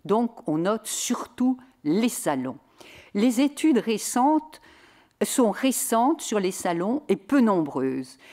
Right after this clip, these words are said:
mais elles contredisent la vision immobiliste et antimoderniste de la société romaine au dix-huitième siècle. Lieu de sociabilité informelle, probablement sur modèle français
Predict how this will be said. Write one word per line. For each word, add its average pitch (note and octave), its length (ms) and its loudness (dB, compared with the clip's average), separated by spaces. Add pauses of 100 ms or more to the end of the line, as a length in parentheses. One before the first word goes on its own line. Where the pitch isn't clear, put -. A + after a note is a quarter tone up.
(120)
mais G#3+ 540 4
elles G3+ 200 0
contredisent F#3+ 840 0
la F3 140 2
vision F3 560 -2 (420)
immobiliste A3 1120 2 (100)
et A#3+ 180 4
antimoderniste E3+ 1300 0 (340)
de F3 120 0
la G3 200 4
société F#3 580 -2
romaine D3+ 640 -2
au D#3 100 -2
dix-huitième C#3 600 -8
siècle. - 560 -14 (600)
Lieu B3+ 300 4
de B3 100 2
sociabilité G#3+ 800 -2
informelle, E3 760 -2 (280)
probablement G3 800 0
sur F#3+ 300 -6
modèle E3 440 0
français D3+ 640 -4